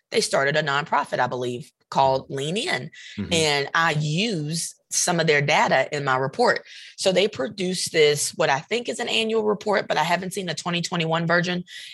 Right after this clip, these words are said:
Speaker 1: It's the State of Black Women in Corporate America. Andy, that report, I,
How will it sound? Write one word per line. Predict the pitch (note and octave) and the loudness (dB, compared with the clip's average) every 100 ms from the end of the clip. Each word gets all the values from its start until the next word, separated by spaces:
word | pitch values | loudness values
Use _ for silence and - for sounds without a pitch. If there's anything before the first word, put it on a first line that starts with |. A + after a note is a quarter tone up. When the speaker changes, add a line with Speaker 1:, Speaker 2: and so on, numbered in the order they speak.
| - | -4
Speaker 1:
It's | F3 - | -2 2
the | D3+ | 2
State | C#3 - F3+ F3+ | 2 0 0 2
of | F3+ F3+ | 0 0
Black | D#3+ D3+ D3 | 2 2 0
Women | D#3 C#3+ C3+ | -6 -4 -4
in | C3+ C3 | -6 -2
Corporate | C#3 C3 C3+ | -2 0 -2
America. | B2+ A#2+ A#2+ - - E3+ _ - | -2 -2 -2 -2 -4 -6 _ -4
Andy, | E3+ F3+ F3 F3 - _ - - _ - | -2 2 2 0 -4 _ -16 -16 _ 0
that | D#3 | 2
report, | D#3 E3 E3 C#3+ C3 _ _ _ _ _ - | 2 2 4 4 2 _ _ _ _ _ -6
I, | - D#3+ | -2 0